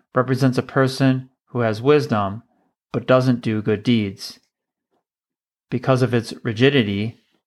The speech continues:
it is said to represent the spine, which is considered to be where our actions originate. Boughs of leafy trees, hadas.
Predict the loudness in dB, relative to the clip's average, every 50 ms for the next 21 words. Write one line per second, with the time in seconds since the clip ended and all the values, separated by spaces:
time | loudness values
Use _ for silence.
0 | _ _ -2 0 0 0 0 2 2 2 2 2 0 -2 -2 -2 0 -2 -2 0
1 | 0 0 0 0 -2 -6 -12 -14 -10 -8 -6 -6 -4 0 0 2 2 2 0 -2
2 | -4 -8 -12 -16 _ _ _ _ _ _ _ _ _ _ -8 -8 -4 0 0 -2
3 | 0 2 0 0 2 2 2 2 2 2 0 0 0 2 2 2 2 2 2 2
4 | 4 4 2 2 2 2 2 2 2 0 -2 -4 -2 0 2 2 0 0 -4 -6
5 | -6 -6 -6 -6 -2 0 0 2 2 2 0 0 -2 -2 -6 -8 -12 -18 -20 _
6 | _ _ _ _ _ _ _ _ _ _ _ _ _ _ _ _ _ _ _ _
7 | _ _ _ _ _ _ _ _ _ _ _ _ _ 2 4 6 6 6 4 4
8 | 0 -2 -4 -6 -6 -4 -2 -2 -2 0 -2 -4 -6 -6 -4 -2 -2 -2 -2 -2
9 | -6 -8 -8 -12 -14 -16 -18 -20 _ _ _ _ _ _ _ _ _ _ _ _
10 | _ _ _ _ -6 -6 -2 0 2 2 4 2 0 -2 -6 -12 -14 -14 -16 -16
11 | -20